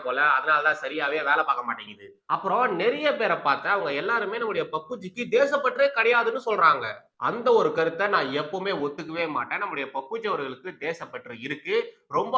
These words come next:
அதிகமாவே தேசப்பற்று இருக்கு. ஆனா என்ன, அந்த தேசப்பற்று இருக்கு இல்லையா, அந்த தேசப்பற்று இந்த பாரத தேசத்தின் மீது இல்ல, சைனா மேலையும் மற்ற உலக நாடுகள் மீதும் தான் இவரு பயங்கர பற்றோட இருக்காரு. அதனாலதான் இந்தியா விட்டு வெளியே போகும்போதெல்லாம்,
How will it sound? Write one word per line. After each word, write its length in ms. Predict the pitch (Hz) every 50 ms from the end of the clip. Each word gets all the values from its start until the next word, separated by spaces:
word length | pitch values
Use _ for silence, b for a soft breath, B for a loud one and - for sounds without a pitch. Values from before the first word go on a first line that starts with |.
| 214 - -
அதிகமாவே 540 | - - 240 233 269 247 247 247 240 247 240 190 180
தேசப்பற்று 460 | 180 175 175 170 - 147 117 - 123 123 117
இருக்கு. 260 | - - 170 196 208 208 214 _ - - 247
ஆனா 120 | 277 294 277 254 247
என்ன, 160 | 240 226 220 220 214 202 156 - 131
அந்த 120 | 143 143 139 135 190
தேசப்பற்று 440 | 254 269 269 254 208 220 208 - 175 170
இருக்கு 160 | 165 165 175 175
இல்லையா, 200 | 180 190 175 139 - 127
அந்த 180 | 127 123 120 - 160
தேசப்பற்று 520 | 208 226 226 226 160 151 131 - - 196 240 254 254 - - - - 214
இந்த 100 | 233 247 190 170 175
பாரத 420 | 190 226 262 285 294 285 277 247 196 220
தேசத்தின் 440 | 240 233 233 220 208 208 196 175 165 160
மீது 180 | 160 160 233 277 247 233
இல்ல, 140 | 214 170 139 117 104 - - _ _ _ -
சைனா 240 | 135 151 165 180 185 185 185
மேலையும் 360 | 185 180 185 185 190 208 196 - - - 135
மற்ற 300 | 156 170 - - - 220 196
உலக 160 | 170 185 202 220 214
நாடுகள் 320 | 214 208 208 196 196 175 170
மீதும் 260 | 165 160 165 151 143 160
தான் 160 | 196 226 220 185
இவரு 180 | 170 175 202 196 196
பயங்கர 280 | - 143 175 208 226 226 220
பற்றோட 380 | - - - - 160 160 175 208 226 220
இருக்காரு. 360 | 190 - 170 156 135 120 113 107 - - - 117
அதனாலதான் 580 | 117 143 165 175 165 156 147 131 131 147 185 202 - 143 135
இந்தியா 240 | 143 151 180 202 202 185 175
விட்டு 200 | 165 - - 139 151
வெளியே 200 | 147 151 175 175 - 165
போகும்போதெல்லாம், 720 | 156 143 143 139 127 123 120 120 117 123 143 180 220